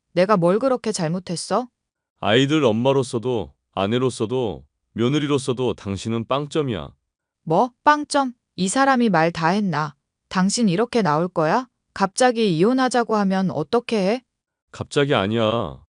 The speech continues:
Speaker 2: 그동안 살면서 당시 보면서 결심 굳혔어. 나도 당신이랑 더 이상 뭘 해볼 자신도 안 생기고 답답하고 그냥 서로 없는 게 나은 것 같아. 그러니까 이혼하자.
Speaker 1: 아니, 미친. 그러니까 누구 맘대로 하냐고.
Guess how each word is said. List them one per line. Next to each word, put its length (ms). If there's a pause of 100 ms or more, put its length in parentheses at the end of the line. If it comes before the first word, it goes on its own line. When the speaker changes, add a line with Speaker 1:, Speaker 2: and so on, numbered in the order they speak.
Speaker 2:
그동안 360
살면서 480
당시 340
보면서 580
결심 400
굳혔어. 640 (500)
나도 280
당신이랑 680
더 140
이상 280
뭘 220
해볼 220
자신도 460
안 140
생기고 600
답답하고 840 (300)
그냥 260
서로 260
없는 240
게 100
나은 240
것 100
같아. 600 (180)
그러니까 420
이혼하자. 600 (480)
Speaker 1:
아니, 360
미친. 560 (420)
그러니까 540
누구 280
맘대로 400
하냐고. 640